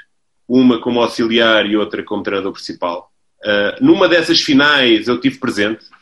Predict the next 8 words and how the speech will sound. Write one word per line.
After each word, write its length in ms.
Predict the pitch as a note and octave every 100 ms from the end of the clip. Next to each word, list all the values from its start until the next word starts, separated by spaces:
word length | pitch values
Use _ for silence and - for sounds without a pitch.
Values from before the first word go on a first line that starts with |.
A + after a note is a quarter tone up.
| - - -
Eu 220 | A2 G#2+
tinha 760 | - B2 B2 A#2+ A#2 A2 G#2+ G#2
nove 580 | G#2+ G#2+ C3 C#3 - A#2+
anos 440 | A2+ A2+ B2 -
quando, 600 | - A2+ A2 G#2 G#2+ G2 G2
em, 280 | G2 F#2+
na 180 | F#2+ F#2+
Áustria, 720 | F2+ G2+ A#2+ - F#2+ F2 E2